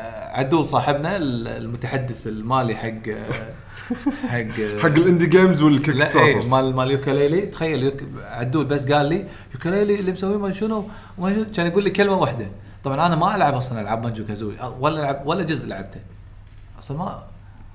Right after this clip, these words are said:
Speaker 1: ولا ب-، ألعاب رير، أعد لك كم لعبة غ-، غير دونكي كونغ
Speaker 2: مم.
Speaker 1: كانتري، بس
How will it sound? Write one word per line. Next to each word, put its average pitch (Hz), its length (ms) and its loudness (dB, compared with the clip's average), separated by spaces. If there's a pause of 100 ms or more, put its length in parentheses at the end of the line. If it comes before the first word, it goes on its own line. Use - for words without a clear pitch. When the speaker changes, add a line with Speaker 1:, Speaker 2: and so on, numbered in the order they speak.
(240)
Speaker 1:
ولا 220 240 -2
ب-، - 420 -10
ألعاب 160 340 4
رير، 202 180 0
أعد 170 240 0
لك - 100 -2
كم 156 180 0
لعبة 131 200 0
غ-، 120 60 -2
غير 147 340 0
دونكي 135 220 -2
كونغ 127 220 0
Speaker 2:
مم. 120 120 -2
Speaker 1:
كانتري، 110 340 -8
بس 104 260 -10